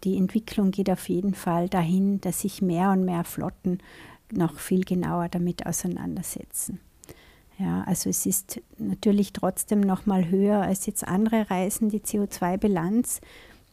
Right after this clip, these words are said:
Aber wenn eine Kreuzfahrt gemacht werden m-, soll, dann bitte darauf schauen, dass man einfach eine, ein Schiff wählt, wo schon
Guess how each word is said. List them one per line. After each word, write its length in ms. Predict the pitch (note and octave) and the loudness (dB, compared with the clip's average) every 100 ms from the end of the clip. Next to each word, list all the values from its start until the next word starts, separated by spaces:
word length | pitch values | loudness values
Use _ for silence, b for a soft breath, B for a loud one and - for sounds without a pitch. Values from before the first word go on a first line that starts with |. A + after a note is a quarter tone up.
| - | 0
Aber 380 | F#3 F#3+ F#3+ - _ - | 6 6 6 0 _ -4
wenn 360 | G3 F#3 G#3 | 2 4 4
eine 340 | F#3+ G3 F#3+ F#3+ - - | 4 4 4 0 -6 -2
Kreuzfahrt 920 | F#3 F#3+ - - - F3+ F#3+ - - | 2 2 0 -4 0 0 0 -8 -6
gemacht 500 | G3 F3+ F3 - - | -2 -2 -2 -6 -4
werden 360 | F#3 E3+ F3 - - _ - | -2 0 -2 -4 -14 _ -2
m-, 260 | B3 B3 - | 0 0 -4
soll, 400 | - - C4 D#4 - B B B | -2 4 6 6 2 B B B
dann 160 | A3 G#3+ | 4 6
bitte 300 | A#3+ A3+ G3+ | 6 4 0
darauf 400 | G3 E3+ F#3 - | 2 4 2 0
schauen, 460 | - E3 F3+ G3+ F#3+ - | 0 2 4 2 0 -4
dass 220 | G3 - | -4 0
man 180 | F3+ F3+ | 0 0
einfach 400 | F#3 F3 F#3+ - | -2 -2 -4 -6
eine, 380 | - F3 F3 E3+ _ b b b b | -4 -2 -2 -6 _ b b b b
ein 140 | F#3 F3 | -6 -2
Schiff 320 | - G3+ - | 0 0 2
wählt, 460 | F3+ F3 F3+ - - _ _ - | 2 2 -2 -10 -14 _ _ -14
wo 400 | G#3 F#3 F3+ F3+ F3+ - | -8 -6 -4 -4 -8 -12
schon 380 | - G3+ F3+ | -4 -2 -2